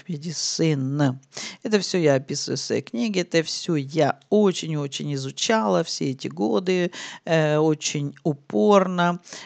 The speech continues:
э, потому что я хотела понять, что же со мной произошло в две тысячи одиннадцатом году в этом здании, когда произошла катастрофа,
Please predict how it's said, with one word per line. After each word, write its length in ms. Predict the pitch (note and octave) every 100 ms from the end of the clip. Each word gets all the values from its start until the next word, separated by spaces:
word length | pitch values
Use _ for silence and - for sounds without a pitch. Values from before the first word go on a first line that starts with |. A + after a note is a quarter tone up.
| -
э, 120 | E3+
потому 560 | D#3 D#3 - D#3 E3+ E3
что 560 | C3+ - - G#3+ A#3 G#3
я 160 | D#3
хотела 380 | D3 D3 E3 D3
понять, 340 | - E3 G3+ G3+
что 260 | - F3+
же 100 | E3
со 160 | D#3 -
мной 220 | D3 D3
произошло 520 | D3 - D3 D3 A3+
в 60 | A#3+
две 100 | G3
тысячи 260 | F#3 E3+ A#2+
одиннадцатом 440 | D#3+ D#3 - -
году 260 | - E3 -
в 40 |
этом 240 | E3 D#3 D3
здании, 520 | C#3 F3 G#3 G3 F#3
когда 240 | - D3
произошла 500 | C#3+ C#3 C3+ D3 F3
катастрофа, 880 | D#3+ - E3+ - F3+ F#3 D#3+ - A#3+